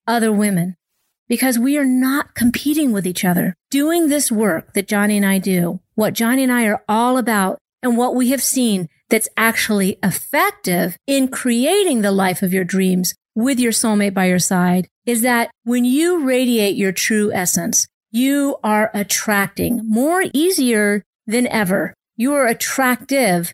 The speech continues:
for the right man, that quality man for you. And that collaboration and community that we're talking about here, that allows that attraction to really radiate from you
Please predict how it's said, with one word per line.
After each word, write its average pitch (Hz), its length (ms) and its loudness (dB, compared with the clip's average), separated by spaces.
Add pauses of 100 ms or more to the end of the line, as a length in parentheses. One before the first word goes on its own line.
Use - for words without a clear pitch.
for 226 140 0
the 208 120 0
right 208 320 0
man, 175 500 0 (180)
that 214 300 -2
quality 269 560 0
man 180 280 0
for 175 140 -2
you. 175 380 0 (440)
And 247 200 0
that 302 260 -2
collaboration 254 840 0
and 214 120 2
community 240 400 2
that 196 140 0
we're 190 80 0
talking 247 400 0
about 196 200 0
here, 196 340 0 (200)
that 254 500 0
allows 247 680 2
that 240 160 2
attraction 240 800 -2
to 220 160 0
really 285 380 0
radiate 214 760 0
from 180 320 2
you 196 240 -2